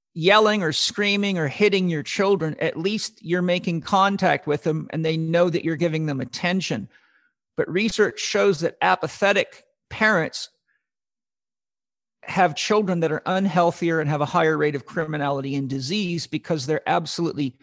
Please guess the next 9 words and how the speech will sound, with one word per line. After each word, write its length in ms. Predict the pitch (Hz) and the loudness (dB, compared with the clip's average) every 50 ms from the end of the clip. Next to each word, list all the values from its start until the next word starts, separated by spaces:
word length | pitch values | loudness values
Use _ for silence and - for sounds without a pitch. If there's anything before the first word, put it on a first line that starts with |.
| _ _ _ _ _ _ _ _ _ _ - | _ _ _ _ _ _ _ _ _ _ -2
disconnected 840 | 131 180 185 - - - - - 160 156 160 170 165 - 151 139 123 | 2 2 2 2 2 -2 -4 -4 0 0 0 0 0 -2 -4 -6 -4
from 220 | - 170 151 156 | -6 -4 -4 -2
their 140 | 151 135 135 | -4 -4 -6
parents. 520 | - - - 190 196 208 180 131 - - | -8 -4 -2 0 0 2 0 0 -2 -4
So 300 | - - 160 151 143 - - - _ _ _ _ _ _ _ _ _ | -4 -2 -2 -2 -2 -4 -8 -18 _ _ _ _ _ _ _ _ _
if 120 | - - | -8 -2
you 120 | 151 170 | 0 2
look 180 | 175 180 175 - | 2 2 2 2
at 100 | 156 - | -2 -4